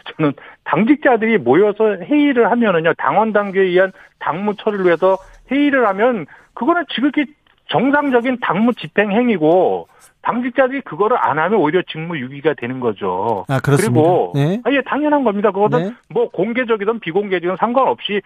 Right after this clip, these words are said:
Speaker 1: 일을 하는 거죠. 당직자들 모여서 자기들한테 주어진 일을 하기 위해서. 그리고 최고위원회에 올릴 안건이나 이런 거에 대해서도 실무 당직자들이 중-, 기본 판단을 먼저 한 다음에 올리는 거죠. 무조건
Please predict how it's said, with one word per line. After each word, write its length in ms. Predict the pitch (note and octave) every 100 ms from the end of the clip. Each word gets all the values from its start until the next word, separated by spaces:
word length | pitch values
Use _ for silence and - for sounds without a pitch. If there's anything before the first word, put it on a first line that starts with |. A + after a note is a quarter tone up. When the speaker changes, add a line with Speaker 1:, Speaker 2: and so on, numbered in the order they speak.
| -
Speaker 1:
일을 340 | D#3 G3 A#3 G3
하는 160 | C#4+
거죠. 200 | C4 G#3 D3+
당직자들 560 | D#3 F3 - F#3+ F3+
모여서 420 | C#3+ C#3+ E3+ F3
자기들한테 500 | E3+ C#3 D#3 E3+ D3+ E3+ - -
주어진 400 | D#3 F3 E3+ E3+
일을 220 | C#3 D#3 D3
하기 260 | G3 F#3+
위해서. 300 | E3 D3 C3
그리고 340 | A#2+ F#3+ A#3 B3 - - -
최고위원회에 840 | D4+ C#4 C#4+ B3 B3 A#3 A#3 A#3+
올릴 360 | E3 F#3+ G#3+
안건이나 580 | E3 C#3 G#3+ A#3 G#3+ G#3+
이런 260 | F3 E3+ A3
거에 220 | G3+ F#3+
대해서도 540 | E3+ E3+ D#3+ E3+ A#3+ - - - -
실무 220 | D#4 D#4
당직자들이 640 | - F3+ G#3 A3+ F3+ G#3+ A3
중-, 220 | - G#3 - -
기본 280 | - F#3 C4
판단을 360 | - B3+ A#3 A#3
먼저 280 | D#3 F3+ G#3+
한 240 | - D4+
다음에 240 | B3+ A3+
올리는 340 | F#3 F3+ F#3+ F3+
거죠. 260 | D3+ D3+ D3
무조건 380 | E3+ B3+ B3+